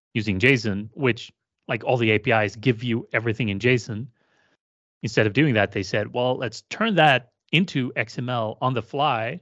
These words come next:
using this complicated thing that we built, um, and then escaping everything and running it through integration tests and a bunch, like, thousands of unit tests. And then you get your valid X M L output." Super complicated, super strange.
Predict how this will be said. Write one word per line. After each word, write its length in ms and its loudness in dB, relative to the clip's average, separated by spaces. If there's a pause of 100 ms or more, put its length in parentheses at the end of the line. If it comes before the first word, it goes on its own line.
using 320 -4
this 180 -2
complicated 580 -4
thing 180 -2
that 120 -8
we 100 -6
built, 300 -2 (680)
um, 500 -4
and 100 -4
then 120 2
escaping 520 0
everything 360 -2
and 120 -2
running 220 0
it 100 -6
through 140 -6
integration 560 -4
tests 440 -2
and 440 -2
a 60 -4
bunch, 420 0
like, 280 -10
thousands 640 -2
of 160 -8
unit 300 -4
tests. 400 -8 (540)
And 80 -6
then 100 0
you 80 -2
get 180 0
your 80 -4
valid 500 0
X 160 -6
M 80 -6
L 80 -4
output." 400 -10 (1200)
Super 320 -2
complicated, 640 0
super 260 -8
strange. 540 -2